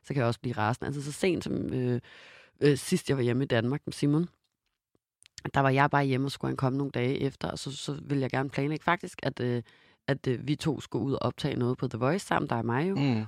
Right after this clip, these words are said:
Speaker 1: og at, øh, Simon også skulle ud med vores fælles ven Oliver og lave noget. Og så skrev jeg til ham, "Jeg har en plan. Den er allerede lagt i mit hoved.
Speaker 2: Ja.
Speaker 1: Øh,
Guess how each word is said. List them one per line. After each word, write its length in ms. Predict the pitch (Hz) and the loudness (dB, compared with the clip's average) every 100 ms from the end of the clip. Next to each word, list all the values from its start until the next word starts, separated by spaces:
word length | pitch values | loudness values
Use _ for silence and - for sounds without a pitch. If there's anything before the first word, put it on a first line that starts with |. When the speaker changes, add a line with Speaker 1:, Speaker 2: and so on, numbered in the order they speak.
| - | 4
Speaker 1:
og 140 | 156 | 6
at, 180 | 139 - | 6 2
øh, 260 | 131 131 - | -2 -2 -2
Simon 360 | - 180 180 | 0 0 2
også 140 | - 160 | -2 -4
skulle 180 | 175 151 | 0 0
ud 80 | |
med 140 | 135 139 | 2 0
vores 300 | 123 - - | -2 -4 -4
fælles 240 | 131 123 - | -4 -2 -4
ven 140 | 120 | -2
Oliver 280 | 117 120 117 | 0 -2 -2
og 60 | |
lave 200 | 104 98 | -2 -2
noget. 260 | 107 95 107 - _ _ _ _ - - | -2 -2 -4 -6 _ _ _ _ -20 -6
Og 80 | - | -4
så 100 | 220 | -4
skrev 180 | - 226 | 2 2
jeg 100 | - | 4
til 100 | 185 | 0
ham, 140 | 185 - | 2 2
"Jeg 100 | 180 | 4
har 100 | 160 | 2
en 100 | - | 2
plan. 340 | 220 226 226 _ _ _ | 4 4 2 _ _ _
Den 120 | 214 185 | 4 6
er 80 | |
allerede 280 | 135 147 120 | 6 6 4
lagt 240 | 117 131 - | 4 4 2
i 40 | |
mit 140 | 123 113 | 0 2
hoved. 240 | 139 202 - | 2 0 2
Speaker 2:
Ja. 680 | 131 113 101 - 185 175 | 2 2 -2 4 8 10
Speaker 1:
Øh, 40 | 170 | 8